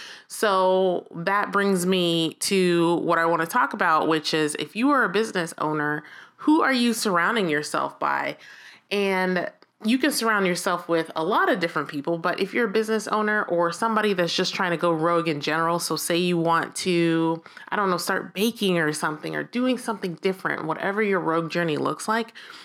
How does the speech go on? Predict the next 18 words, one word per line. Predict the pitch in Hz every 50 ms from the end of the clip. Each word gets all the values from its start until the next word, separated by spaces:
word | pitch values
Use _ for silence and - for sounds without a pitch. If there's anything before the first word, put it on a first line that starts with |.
| - - _ _
you | - 185 202 262 285
need | 311 311 269
to | -
f-, | 226 - - -
surround | - - 196 175 180 196 233 277 269 220
yourself | 190 180 180 - 170 151 - -
with | 156 - - -
other | - 214 214 208 190
people | 185 - - 214 208 - 170 156
that | 147 135 131
have | 147 156 147 143 - _ _ _ _ _
been | - 185 185 185 180 - - -
along | 156 160 156 156 156 156 151 151 151 151 151
that | - 143 131 - 147
journey | 143 151 156 147 143 135 135 143 147 _ _ _
too. | - - 196 143 139 - - - - - - - - -
So | - - 214
there's | 202 190 190 190 185 185